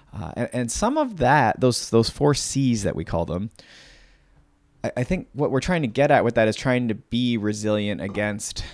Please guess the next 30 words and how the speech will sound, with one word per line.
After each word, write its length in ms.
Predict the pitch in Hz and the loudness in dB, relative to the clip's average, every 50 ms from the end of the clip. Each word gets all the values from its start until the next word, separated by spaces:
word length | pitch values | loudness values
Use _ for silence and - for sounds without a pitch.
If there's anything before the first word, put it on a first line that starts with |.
| - - - - | -14 -16 -16 -14
you 100 | - 101 | -10 -6
know, 120 | 98 90 85 | -6 -4 -4
if 200 | 85 - - - | -4 -6 -4 0
bike 240 | 123 127 131 - - | 0 0 0 2 0
racing 340 | 120 113 104 - 110 101 101 | 0 0 0 -2 -4 -4 -4
disappears, 720 | 104 101 - 95 - - - 104 101 95 92 92 90 - | -4 -4 -4 -2 -2 -2 0 2 2 2 2 2 0 -2
can 140 | - 113 101 | -4 -4 -2
we 60 | 95 - | -2 -4
still 260 | - - 110 101 98 | -2 0 0 2 2
go 160 | 98 95 95 | 4 2 2
to 120 | - - | 2 0
the 100 | - 90 | -2 -2
gym? 680 | 95 - - 127 135 143 143 156 151 147 143 139 139 - - _ | 2 8 10 10 12 12 10 6 2 -2 -4 -8 -10 -14 -12 _
You 100 | - 104 | -6 -6
know, 240 | 95 95 95 87 76 | -4 -4 -6 -6 -6
if, 340 | 76 95 92 82 - - _ _ _ _ _ _ _ _ _ _ - - _ _ _ _ | -6 -6 -6 -6 -8 -12 _ _ _ _ _ _ _ _ _ _ -20 -20 _ _ _ _
if, 200 | 110 104 - _ | -10 -10 -10 _
can 120 | - 123 107 | -8 -6 -6
we 60 | 92 | -6
still 200 | - - 113 107 | -4 -2 -2 0
go 120 | 98 95 | 0 0
walking 520 | 87 87 92 98 110 113 - 123 117 113 110 | 0 2 2 2 2 2 2 0 2 2 2
if 140 | 101 - | 0 -2
we're 100 | 90 78 | -4 -4
injured, 560 | - - - 151 131 135 139 139 135 131 120 98 | -2 -2 -2 -2 0 2 2 4 4 4 2 2
or 80 | 82 | -2
could 160 | - - 101 | -2 -6 -8
we 80 | 82 78 | -8 -6
go 120 | - 67 | -8 -8
swimming? 760 | - - - - 139 139 135 139 131 131 131 127 127 127 120 | -8 -8 -6 2 4 4 6 6 6 6 6 6 4 0 -4